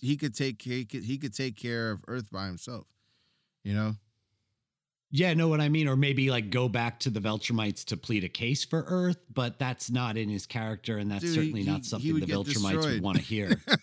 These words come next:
Speaker 1: <laughs>
Speaker 2: Yeah.
Speaker 1: Yeah, he, he definitely went somewhere else.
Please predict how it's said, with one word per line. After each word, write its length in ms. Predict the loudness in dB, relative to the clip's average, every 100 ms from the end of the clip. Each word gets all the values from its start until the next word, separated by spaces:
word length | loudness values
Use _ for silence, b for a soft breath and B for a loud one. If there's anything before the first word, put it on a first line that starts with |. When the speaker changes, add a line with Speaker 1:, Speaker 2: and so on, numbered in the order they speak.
| 0
Speaker 1:
<laughs> 340 | -4 -2 -4 0
Speaker 2:
Yeah. 360 | 0 0 -2 -4 b b b b b b
Speaker 1:
Yeah, 180 | 4 6
he, 180 | 6
he 180 | 4 2
definitely 460 | 4 4 2 2 2
went 180 | 0 0
somewhere 320 | 0 2 2
else. 400 | -2 -4 -10